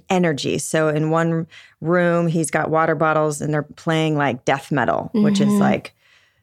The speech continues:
Speaker 1: has a certain frequency,
Speaker 2: Certain
Speaker 1: right?
Speaker 2: frequency,
Speaker 1: And it
Speaker 2: yeah.
Speaker 1: goes into the water and then he freezes the water and looks under, you know,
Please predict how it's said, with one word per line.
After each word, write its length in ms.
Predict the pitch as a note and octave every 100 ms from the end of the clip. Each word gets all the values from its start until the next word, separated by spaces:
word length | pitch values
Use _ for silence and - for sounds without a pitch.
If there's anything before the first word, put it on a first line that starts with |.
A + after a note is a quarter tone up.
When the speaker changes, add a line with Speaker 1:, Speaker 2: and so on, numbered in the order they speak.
| _ -
Speaker 1:
has 180 | E3+ E3
a 40 |
certain 320 | - C#3+ -
frequency, 340 | D3 A3+ - -
Speaker 2:
Certain 220 | G3 D3+
Speaker 1:
right? 140 | C3
Speaker 2:
frequency, 400 | F3 G3 G3 F#3
Speaker 1:
And 100 | D#3+
it 40 | D#3
Speaker 2:
yeah. 100 | -
Speaker 1:
goes 260 | D3+ D3+ D#3
into 200 | D#3 D#3
the 100 | D#3
water 300 | C3+ C3 D3+
and 160 | D3+
then 100 | C#3+
he 100 | C#3+
freezes 440 | - D3+ D3 E3+ E3+
the 80 | F3
water 260 | C#3 D3+
and 120 | E3
looks 220 | D3+ - D#3
under, 440 | D3+ D3+ D3+ E3 _ _
you 120 | D#3
know, 220 | D3 C#3+